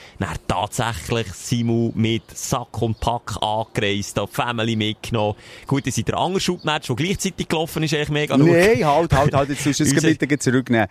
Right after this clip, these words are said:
Speaker 2: Wir sind extra, ich
Speaker 1: Nee,
Speaker 2: hab gesagt, weisst du,
Speaker 1: am
Speaker 2: ich, ich
Speaker 1: Anfang
Speaker 2: hab Kinder, ich komme hure gerne an den Match schauen, fährt aber erst irgendwie um Viertel vor neun an, so spät den Abpfiff
Speaker 1: Hure
Speaker 2: können wir um
Speaker 1: spät.
Speaker 2: zehn Jahren, oder? Und nachher habe ich gesagt, "Okay, dann gehe ich
Speaker 1: Ja.
Speaker 2: ins Clubi, vorher gehen essen, mal ein bisschen ungesund, ein bisschen Fastfood, egal,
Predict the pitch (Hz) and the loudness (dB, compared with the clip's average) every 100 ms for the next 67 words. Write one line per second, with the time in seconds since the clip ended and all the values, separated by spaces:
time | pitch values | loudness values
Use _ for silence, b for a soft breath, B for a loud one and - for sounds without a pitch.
0 | B B B 147 - - 156 - - 160 | B B B 0 2 2 2 0 0 2
1 | 151 175 262 175 180 214 175 180 240 403 | 6 4 4 2 2 2 2 4 4 4
2 | 226 185 170 - 170 175 254 277 B B | 4 4 2 -2 0 4 4 4 B B
3 | - 175 180 165 151 135 185 151 139 127 | -4 2 4 4 4 4 2 4 2 2
4 | 107 117 180 - 190 196 - 123 117 110 | 2 2 0 2 2 4 2 2 2 0
5 | 120 - 135 120 98 131 131 110 101 113 | 0 0 2 2 0 0 0 -2 0 2
6 | 139 131 120 110 117 160 B B B - | 4 4 4 4 4 2 B B B -2
7 | 139 - 135 123 - 117 117 - 131 - | 0 2 2 2 2 2 2 2 -2 2
8 | 302 - 160 180 185 156 175 180 185 180 | 4 4 4 2 2 4 4 4 2 2
9 | 196 185 135 190 208 B B B - 147 | 2 2 2 2 -2 B B B 2 4
10 | 160 175 156 147 156 139 208 196 160 160 | 4 2 0 0 -2 0 4 4 4 2
11 | - - 180 233 - 233 214 175 170 160 | -2 2 4 4 2 0 4 2 4 2
12 | 151 143 220 220 - - 196 185 151 151 | 2 2 4 2 -2 -2 0 2 2 2
13 | 147 165 170 - 160 156 151 139 113 143 | 2 0 -2 -2 0 2 0 -2 0 0
14 | 151 - 139 135 120 156 165 165 | 0 -2 0 2 4 4 4 4